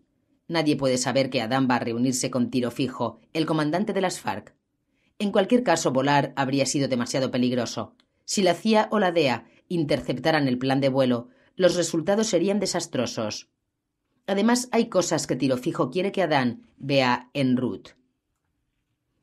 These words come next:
Adán subió primero a bordo de un yate deportivo particular en Cabo, y después cambió a un viejo barco de pesca para el largo y lento viaje que le dejó en la costa del sur de Colombia, en la boca del río Coqueta. Fue la parte más peligrosa del viaje,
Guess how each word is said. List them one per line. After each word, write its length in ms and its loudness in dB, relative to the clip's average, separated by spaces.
Adán 240 4
subió 280 4
primero 440 4
a 100 4
bordo 460 2
de 160 0
un 180 2
yate 320 2
deportivo 560 -2
particular 540 -2
en 100 -2
Cabo, 380 -4
y 100 -6
después 400 0
cambió 280 0
a 40 4
un 80 -4
viejo 260 -2
barco 240 0
de 100 0
pesca 300 -2
para 160 0
el 120 2
largo 280 2
y 40 2
lento 320 0
viaje 680 -2
que 80 -4
le 120 2
dejó 200 2
en 60 0
la 100 -2
costa 280 -2
del 160 0
sur 180 -4
de 100 0
Colombia, 560 0
en 120 0
la 80 4
boca 200 2
del 160 4
río 260 0
Coqueta. 500 -4
Fue 140 2
la 120 4
parte 280 0
más 180 -2
peligrosa 500 -2
del 140 2
viaje, 480 -2